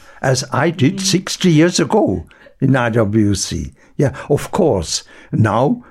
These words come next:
Speaker 1: the, the watchmakers have, uh, uh, new modern tools, uh, <laughs> like, for instance, an electric screwdriver. Also,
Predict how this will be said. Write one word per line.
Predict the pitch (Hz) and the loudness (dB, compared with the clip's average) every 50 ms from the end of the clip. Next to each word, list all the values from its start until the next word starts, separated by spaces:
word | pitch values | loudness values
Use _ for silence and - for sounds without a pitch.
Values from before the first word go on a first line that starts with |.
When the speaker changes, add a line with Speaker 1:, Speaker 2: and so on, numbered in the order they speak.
| _ _ | _ _
Speaker 1:
the, | 131 - - - 131 120 113 113 107 101 95 90 | -6 -4 0 0 2 2 2 2 2 2 2 0
the | 98 90 | 0 0
watchmakers | 82 98 110 - - - 123 131 127 - 170 156 - - | 0 -2 -4 -4 -2 0 0 0 0 0 0 0 0 0
have, | 120 95 110 117 - - | 0 0 0 -2 -2 -4
uh, | 117 117 123 113 95 - - - - - | -2 0 0 -2 -2 -4 -10 -20 -8 -4
uh, | 113 104 95 98 101 110 - - | -2 0 2 0 0 -2 -2 0
new | 143 110 113 120 120 131 151 160 147 | 2 4 4 4 4 4 4 4 4
modern | 120 104 101 120 120 - 123 113 113 110 92 - - _ | 4 2 2 2 0 0 2 2 2 2 0 -2 -10 _
tools, | - - 127 123 131 143 139 127 120 98 - - - - - _ - - - - - - | 0 2 4 4 6 4 4 4 2 0 -2 -6 -8 -8 -12 _ -20 -20 -20 -20 -8 -2
uh, | - 117 98 92 90 85 - - - - | 0 2 2 2 2 -2 -4 -10 -20 -18
<laughs> | - - - 139 123 127 | -16 -4 0 0 0 2
like, | - - 107 - - - - - - - - | 0 -2 -4 -6 -8 -16 -16 -16 -18 -18 -12
for | - - 113 117 117 | -2 0 2 2 4
instance, | 131 151 160 135 - - 113 104 101 | 2 2 0 0 0 0 0 2 2
an | 120 117 117 | 4 4 4
electric | 127 123 117 123 135 - - - - 143 135 127 131 | 4 4 2 2 0 -2 -6 -4 0 0 0 2 0
screwdriver. | - - - - - 139 175 202 208 247 214 - 131 123 117 110 95 98 82 104 95 80 - - - - - | -2 -2 0 2 2 2 4 2 2 0 0 0 2 2 2 2 0 0 0 0 -2 -2 -4 -10 -16 -4 -2
Also, | 123 107 104 - - 131 123 | 0 0 0 2 2 0 0